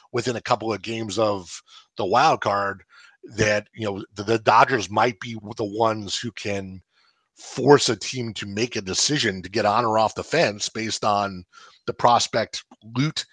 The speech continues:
that they are dangling. And I'm, you know, I'm coming at this from a provincial perspective, thinking about the Red Sox, who are, you know, I, I think a game over five hundred at the moment, or two games over five hundred, but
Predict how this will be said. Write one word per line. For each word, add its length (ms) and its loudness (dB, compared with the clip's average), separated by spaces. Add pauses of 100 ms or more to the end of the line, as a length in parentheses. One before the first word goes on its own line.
(260)
that 180 -2
they 240 -2
are 480 0 (460)
dangling. 560 0
And 100 -4
I'm, 240 -4
you 100 -2
know, 60 2
I'm 240 -2 (560)
coming 260 -2
at 180 2
this 180 -4
from 220 -2
a 200 0
provincial 500 -2
perspective, 560 -6
thinking 320 -12
about 340 -4 (460)
the 80 2
Red 220 2
Sox, 400 4
who 160 -6
are, 260 -4
you 80 -14
know, 220 -4 (100)
I, 40 -6
I 200 -4
think 140 -8
a 40 -6
game 260 -6
over 200 -4
five 260 -4
hundred 220 -4
at 80 -14
the 60 -14
moment, 340 -12
or 80 -12
two 140 -12
games 220 -10
over 180 -10
five 220 -6
hundred, 280 -10
but 120 -16